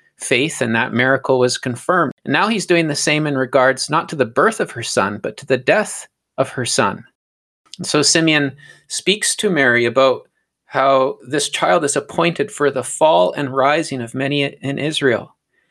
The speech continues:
and how he will be a sign that is opposed or spoken against, so that the thoughts of many hearts may be revealed. And then he says, "And a sword will pierce your soul too."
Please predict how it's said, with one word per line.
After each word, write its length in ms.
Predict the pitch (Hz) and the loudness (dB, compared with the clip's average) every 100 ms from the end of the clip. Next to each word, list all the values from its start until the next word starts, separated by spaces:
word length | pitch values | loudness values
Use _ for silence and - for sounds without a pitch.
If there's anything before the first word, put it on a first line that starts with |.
| _ _ | _ _
and 300 | 143 147 147 | -2 0 0
how 240 | 143 147 143 | 0 0 2
he 160 | 170 | 0
will 160 | 151 143 | 2 0
be 140 | 151 | 2
a 60 | 139 | 0
sign 500 | - - 165 175 165 | 0 2 4 4 2
that 100 | 123 | 0
is 160 | 127 123 | -2 -8
opposed 600 | - - 165 180 120 - | -8 0 2 2 0 -4
or 80 | 117 | -4
spoken 500 | - - 175 185 139 | -2 0 0 0 -6
against, 640 | 107 101 - - - - _ _ _ - | -4 -8 -8 -10 -10 -14 _ _ _ -8
so 160 | - | -2
that 240 | 156 151 151 | 0 0 0
the 60 | |
thoughts 500 | 147 - 180 170 - | -4 2 2 2 0
of 100 | 139 | -4
many 260 | 135 151 175 | -2 0 0
hearts 520 | 151 - 160 - - | -2 -2 -2 -2 -4
may 120 | 143 | -4
be 200 | 135 135 | -2 -2
revealed. 640 | 131 123 117 180 156 - - _ _ - | 0 0 2 2 2 0 -6 _ _ -4
And 100 | 117 | 0
then 100 | 135 | 2
he 120 | 139 | 2
says, 500 | 127 135 123 117 - - _ _ - | 2 2 2 -2 -8 -12 _ _ -6
"And 140 | 123 | -2
a 80 | 113 | -2
sword 460 | - 139 135 135 | 0 4 4 4
will 140 | 135 120 | 0 -4
pierce 480 | - 131 117 - - | -4 -2 -2 -2 -2
your 220 | 110 117 | -2 -2
soul 340 | - 110 110 | -2 -2 -2
too." 360 | - 123 107 | -2 -2 -2